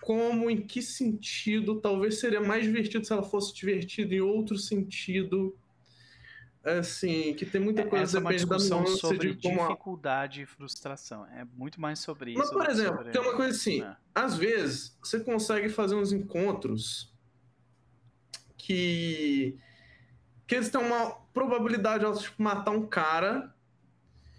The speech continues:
Speaker 1: e dependendo de como os bichos estão regulados, às vezes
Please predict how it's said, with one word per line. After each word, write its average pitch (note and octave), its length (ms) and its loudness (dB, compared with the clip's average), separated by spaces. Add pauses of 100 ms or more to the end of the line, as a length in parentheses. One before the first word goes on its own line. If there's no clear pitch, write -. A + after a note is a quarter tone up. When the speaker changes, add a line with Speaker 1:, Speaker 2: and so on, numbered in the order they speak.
(540)
Speaker 1:
e G3 200 2
dependendo G#3+ 560 2
de - 100 -4
como C#4 280 2
os A3+ 100 2
bichos G#3+ 360 0
estão F#3+ 120 0
regulados, G3 920 2
às F3 140 2
vezes G3+ 160 2